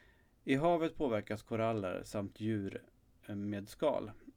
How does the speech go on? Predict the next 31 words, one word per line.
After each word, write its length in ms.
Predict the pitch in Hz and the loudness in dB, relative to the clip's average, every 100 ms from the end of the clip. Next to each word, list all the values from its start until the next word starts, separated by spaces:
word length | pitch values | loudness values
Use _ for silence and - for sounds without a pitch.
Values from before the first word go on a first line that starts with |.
| _ _ _ | _ _ _
negativt 640 | - 135 117 98 95 98 - | -2 2 2 0 -4 -8 -6
av 180 | 95 95 | -6 -4
havets 500 | 117 113 95 90 - | -2 0 -2 -6 -6
P 200 | 117 92 | -4 -2
H-sänkning. 640 | 92 107 107 - - - - - _ _ - - _ - - - - - - | -2 -4 -6 -6 -12 -12 -18 -20 _ _ -20 -20 _ -20 -20 -20 -20 -20 -6
Hur 420 | 151 156 160 - | 2 4 4 0
ska 320 | - 113 104 | -4 -4 -4
problemet 580 | - 107 104 98 92 - | -4 -4 -2 -2 -4 -2
lösas? 640 | 120 95 - 55 - - - _ - - - - - | -2 -2 -2 -6 -8 -18 -20 _ -20 -20 -20 -20 -8
För 120 | 135 | -4
tjugo, 640 | - 165 147 147 156 156 - _ _ _ | 2 4 4 4 2 0 -6 _ _ _
trettio 380 | - 139 - 127 | 0 0 0 0
år 420 | - 127 113 - - | 2 2 2 0 -4
sedan 480 | - 107 98 98 - | -2 0 0 -2 -4
var 180 | 110 101 | -4 -2
det 200 | 101 - | -4 -2
vanligare 600 | 120 127 110 120 117 98 | 0 2 2 2 0 0
att 140 | 98 | -2
sprida 300 | - 113 101 | -4 -2 0
ut 180 | 92 92 | -2 -4
kalk 360 | - 127 113 117 | 0 0 0 -4
i 60 | |
sjöar 360 | 113 117 92 90 | -4 -2 -2 -2
och 220 | 104 - - - - | -6 -12 -20 -20 -20
skogar 580 | - 120 98 98 90 - | -4 -2 0 0 -2 -2
för 140 | 104 | -6
att 120 | 98 | -4
neutralisera 760 | 101 101 104 107 110 143 139 101 | -2 -2 -2 -4 -2 0 0 0
den 160 | 98 | -2
sura 300 | - 101 98 | -6 -6 -4
effekten. 580 | 101 120 120 - - 104 | -4 -4 -8 -8 -10 -10